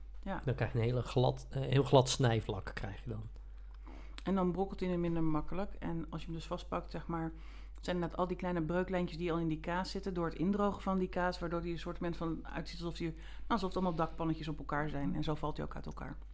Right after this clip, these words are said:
Speaker 1: Jongens, ik vind dit lekker.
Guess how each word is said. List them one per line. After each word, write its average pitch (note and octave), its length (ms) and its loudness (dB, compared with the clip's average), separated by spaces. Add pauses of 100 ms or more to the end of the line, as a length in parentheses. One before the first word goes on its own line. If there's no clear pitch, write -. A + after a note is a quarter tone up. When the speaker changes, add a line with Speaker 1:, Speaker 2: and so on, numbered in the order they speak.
(1800)
Speaker 1:
Jongens, F#3 540 -2 (640)
ik - 80 -12
vind E3+ 240 -2
dit A3+ 140 0
lekker. A3 420 -2